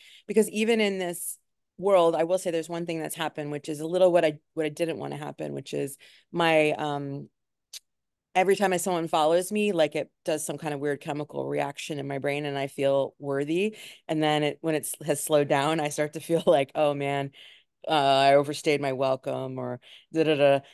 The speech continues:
And so there's a little bit of that, like, back and forth of, like, the approval, um, like the, I'm thinking of, like, the monkeys in the cage, you know, they press the button to, like, get the,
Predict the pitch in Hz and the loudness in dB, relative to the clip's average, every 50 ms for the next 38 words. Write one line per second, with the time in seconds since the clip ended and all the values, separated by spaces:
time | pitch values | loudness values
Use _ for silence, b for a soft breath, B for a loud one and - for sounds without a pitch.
0 | B B _ 165 160 156 156 170 151 160 156 170 165 170 175 180 165 170 165 160 | B B _ -4 -2 -2 0 -2 -2 -2 -2 -2 0 2 2 2 2 2 0 2
1 | 147 156 151 147 - 147 139 _ - 147 143 147 _ 170 151 143 _ - 147 143 | 2 0 0 0 -2 -4 -4 _ -6 -6 -6 -6 _ -8 -8 -8 _ -2 0 2
2 | 143 143 _ - 135 127 139 131 _ _ 135 127 127 131 _ _ 156 147 147 143 | 2 2 _ -2 -2 -2 -2 -4 _ _ 0 0 0 -2 _ _ -4 -4 -4 -2
3 | 160 165 160 160 160 156 - - - 135 131 135 131 131 131 131 127 _ _ 139 | -2 -2 0 0 -2 -4 -4 -6 -6 -8 -6 -6 -8 -8 -10 -10 -12 _ _ -2
4 | 123 127 127 123 - _ _ _ - 107 80 - 143 131 147 139 135 139 135 135 | 0 0 -2 -4 -8 _ _ _ -18 -16 -14 -14 -12 -12 -12 -12 -10 -8 -8 -4
5 | 127 143 135 131 _ 139 131 127 127 135 131 - 143 135 127 139 139 135 127 120 | -2 -2 -4 -4 _ -10 -8 -6 -8 -8 -6 -6 -8 -8 -6 -6 -8 -8 -8 -8
6 | - 127 131 135 131 139 131 127 123 123 120 _ - 131 127 - - 135 120 135 | -6 -4 -4 -4 -4 -6 -8 -6 -6 -6 -8 _ -4 -6 -4 -4 -8 -4 -2 -2
7 | 131 - 139 135 127 - 135 127 127 123 _ _ _ _ _ 135 123 _ - - | -4 -2 -8 -12 -10 -8 -4 -4 -4 -4 _ _ _ _ _ -10 -6 _ 0 0
8 | 208 | 0